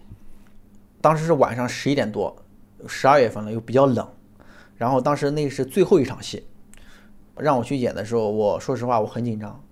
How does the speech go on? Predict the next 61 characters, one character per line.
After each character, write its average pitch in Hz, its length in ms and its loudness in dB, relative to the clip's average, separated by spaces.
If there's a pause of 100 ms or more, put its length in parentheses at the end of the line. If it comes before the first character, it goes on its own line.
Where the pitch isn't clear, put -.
因 127 120 -2
为 120 260 -2 (580)
那 147 180 -2
是 117 120 -6
真 147 300 -2
正 143 160 -2
的 87 240 -6
就 - 140 -10
是 104 280 -8 (840)
比 117 160 -4
较 143 120 6
一 143 140 0
直 131 80 -4
亢 139 260 0
奋 127 160 -4
的 104 80 -6
戏， - 240 -14 (320)
这 - 140 0
个 170 100 2
就 135 140 -2
很 160 220 -6
考 95 180 -4
验 95 400 -6
就 - 60 -18
是 110 180 -6
解 104 140 -8
放 107 100 -6
天 117 160 -4
性 117 140 -4
了， 80 120 -10 (360)
因 165 120 -4
为 180 140 -2
你 147 140 -4
要 127 200 0
一 160 140 -2
直 131 380 -2
跪 180 180 8
在 101 480 -2 (100)
镜 127 160 -2
头 101 160 -6
面 104 200 -6
前， 107 160 -12
就 107 80 -8
跪 165 200 2
在 120 140 0
这 110 80 -8
个 113 80 0
老 107 160 -4
爷 104 100 -6
底 104 120 -8
下。 - 200 -14 (320)
然 135 160 2
后 170 80 4
那 202 100 4
个 170 80 2
地 165 240 0
还 147 160 0
是 156 120 -2
在 156 120 4
农 123 240 0
村， 185 300 -2